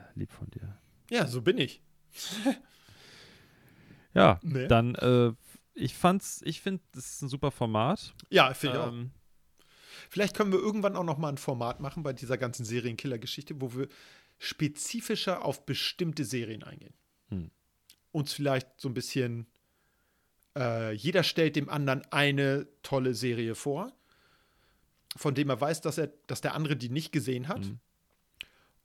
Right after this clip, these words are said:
Speaker 2: Und versucht sie dem schmackhaft zu machen.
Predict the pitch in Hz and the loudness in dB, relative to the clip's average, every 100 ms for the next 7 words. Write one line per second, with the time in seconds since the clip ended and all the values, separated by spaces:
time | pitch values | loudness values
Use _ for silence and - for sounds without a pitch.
0 | _ 160 147 147 147 143 - 135 165 - | _ 2 4 4 2 -2 -2 -2 -2 -6
1 | 165 143 151 143 143 139 - 151 - 123 | -8 -4 -2 0 -2 -6 -4 -4 -4 -8
2 | - 113 - | -12 -18 -20